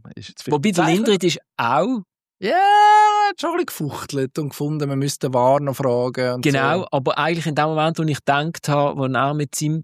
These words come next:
Speaker 2: also was er früher noch für ein Temperament, äh, auf den Platz gelegt hat, habe ich gedacht,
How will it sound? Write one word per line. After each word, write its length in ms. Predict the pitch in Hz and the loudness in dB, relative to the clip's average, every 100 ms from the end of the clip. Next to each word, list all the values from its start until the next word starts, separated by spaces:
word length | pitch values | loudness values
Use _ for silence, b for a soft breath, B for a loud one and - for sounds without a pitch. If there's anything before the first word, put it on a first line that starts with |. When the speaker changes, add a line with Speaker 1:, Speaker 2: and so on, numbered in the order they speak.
| - | -4
Speaker 2:
also 220 | 135 135 | -4 0
was 120 | 139 - | 0 0
er 200 | 156 160 | 0 0
früher 260 | 165 160 | 2 4
noch 140 | 160 147 | 2 0
für 120 | 151 | -2
ein 60 | 139 | 0
Temperament, 920 | 143 135 135 135 143 151 - - - _ _ | -2 0 0 0 -2 -4 -8 -12 -12 _ _
äh, 420 | - 135 135 135 | 0 2 2 2
auf 140 | 123 135 | 0 -2
den 80 | 131 | 0
Platz 360 | 131 135 - | 2 2 0
gelegt 340 | 143 131 - 139 | 0 0 0 -2
hat, 160 | 127 B B B B B | -2 B B B B B
habe 120 | - 123 | -2 0
ich 40 | |
gedacht, 280 | 117 117 | 0 -2